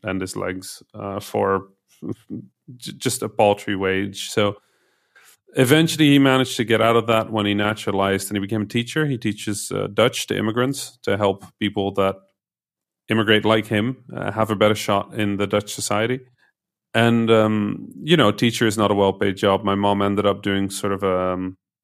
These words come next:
office administration-esque job. Uh, so it was not, it was not a, a wealthy upbringing. We never had all the cool stuff or the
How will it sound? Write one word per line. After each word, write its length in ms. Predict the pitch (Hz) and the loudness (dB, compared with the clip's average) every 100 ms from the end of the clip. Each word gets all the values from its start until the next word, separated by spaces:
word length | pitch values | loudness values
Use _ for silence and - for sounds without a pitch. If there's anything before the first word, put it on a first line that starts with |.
| _ _ - | _ _ -2
office 420 | 107 - 123 117 | -2 0 -2 0
administration-esque 1400 | 107 113 113 - - 113 117 - 127 120 127 - - _ _ - | 0 0 0 -2 0 0 0 -2 -2 0 0 -2 -4 _ _ -14
job. 440 | 120 120 123 123 - _ _ _ _ _ _ _ _ _ - | -2 0 0 -2 -12 _ _ _ _ _ _ _ _ _ -6
Uh, 220 | 107 113 | -4 -2
so 340 | - 139 131 131 | 2 6 6 6
it 80 | |
was 200 | 143 156 | 4 4
not, 280 | 165 175 - | 4 2 0
it 80 | 147 | 0
was 200 | 160 165 | 2 4
not 160 | 185 160 | 4 6
a, 200 | 113 110 - | 4 0 -2
a 120 | 110 | 0
wealthy 440 | 107 104 107 107 | 4 2 2 0
upbringing. 520 | 101 101 101 98 98 98 | 0 0 -2 0 -2 -2
We 120 | 101 | 0
never 260 | 104 104 | 0 -2
had 320 | 101 101 95 95 | -2 -2 0 0
all 240 | 98 95 | 2 0
the 220 | 98 95 - _ | -2 -4 -6 _
cool 200 | 107 107 | -6 -6
stuff 560 | - - 98 - - - | -6 0 0 -2 -10 -10
or 360 | 101 95 95 95 - | -6 -4 -4 -8 -8
the 360 | 95 95 104 | -6 -6 -8